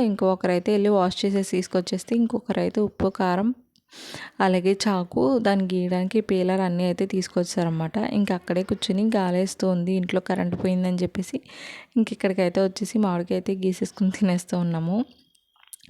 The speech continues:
మామయ్య గారు కూడా స్టార్ట్ అయ్యాడనమాట. ఇక్కడ చాకు కొంచెం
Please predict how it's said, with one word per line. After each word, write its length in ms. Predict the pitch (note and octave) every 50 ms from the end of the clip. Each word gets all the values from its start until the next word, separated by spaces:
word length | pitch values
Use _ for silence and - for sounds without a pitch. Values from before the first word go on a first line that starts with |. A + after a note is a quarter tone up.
| G3+ G3 F#3+
మామయ్య 360 | F#3+ F#3 F#3 F#3+ F#3+ G3 F#3+
గారు 140 | F#3+ G3 F#3+
కూడా 200 | - G#3 G3 G#3
స్టార్ట్ 320 | - - - G3 F#3 F3+ F#3
అయ్యాడనమాట. 520 | F#3 F#3 F3+ F3 E3+ E3 E3 E3+ F3 - G#3 G#3+ B3+ C4 - - - - - - - - - - -
ఇక్కడ 220 | A#3 G#3+ A#3 A3 G#3+ G#3 G3+ F#3+ F#3+ F#3 F#3 F#3 F#3+ - _ -
చాకు 380 | - A3+ G3+ F#3 F#3+ F#3 - - -
కొంచెం 260 | - B3+ A#3 A3+ A#3